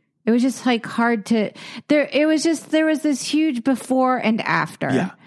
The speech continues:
Speaker 2: for
Speaker 1: Okay.
Speaker 2: sure.
Speaker 1: And so, so now we're living in this moment again where there's this, and honestly, I know we have people who listen to the show that voted for, for Trump and, and whatever, 'cause I've heard from them. I've
Speaker 2: Mm-hmm.
Speaker 1: heard,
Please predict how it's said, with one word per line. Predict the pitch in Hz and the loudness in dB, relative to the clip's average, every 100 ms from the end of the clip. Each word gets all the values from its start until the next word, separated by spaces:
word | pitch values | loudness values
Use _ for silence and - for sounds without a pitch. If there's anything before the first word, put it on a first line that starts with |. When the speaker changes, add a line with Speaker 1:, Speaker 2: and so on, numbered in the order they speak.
| - | -4
Speaker 2:
for | 196 | 0
Speaker 1:
Okay. | 208 226 196 190 - | 2 4 2 0 0
Speaker 2:
sure. | 214 | -2
Speaker 1:
And | 214 | 0
so, | 254 233 226 - - - | 0 0 -2 -6 -20 -20
so | - 277 254 | -4 0 2
now | 262 294 | 2 2
we're | 320 | 0
living | 294 277 262 269 | 0 0 2 0
in | 247 | 0
this | 233 | 0
moment | 233 226 226 226 208 | 0 0 0 0 0
again | 180 185 185 185 | 0 0 0 -2
where | 185 | -2
there's | 190 185 170 | -2 -4 -4
this, | 196 185 - - - - 226 | -4 -4 -8 -20 -20 -12 -2
and | 285 269 262 | -2 0 0
honestly, | 339 453 381 - 330 302 285 254 _ _ _ _ _ - | 0 0 -4 -2 0 2 0 -2 _ _ _ _ _ -2
I | 277 | 2
know | 311 320 | 2 2
we | 339 | 2
have | 311 | 0
people | - 277 254 254 | 0 0 2 2
who | 254 | 2
listen | 240 233 240 | 2 2 2
to | |
the | 240 | 2
show | - 214 214 | 2 2 4
that | 202 185 - | 2 0 -2
voted | 185 190 208 208 208 185 - | -4 0 2 4 2 0 -2
for, | 208 196 190 - _ | 0 2 0 -4 _
for | - 208 | -4 -4
Trump | - 202 190 190 - | 0 2 2 2 -2
and, | - 190 190 _ | -2 0 -2 _
and | 196 190 - | -2 -2 -4
whatever, | - 202 185 175 170 160 165 | -2 0 2 0 0 0 0
'cause | 214 | 2
I've | 196 180 | 2 2
heard | 208 208 | 0 0
from | - 160 147 | 0 -2 0
them. | 143 165 180 - | 0 0 -2 0
I've | 143 | 2
Speaker 2:
Mm-hmm. | |
Speaker 1:
heard, | 185 170 120 | 2 2 -2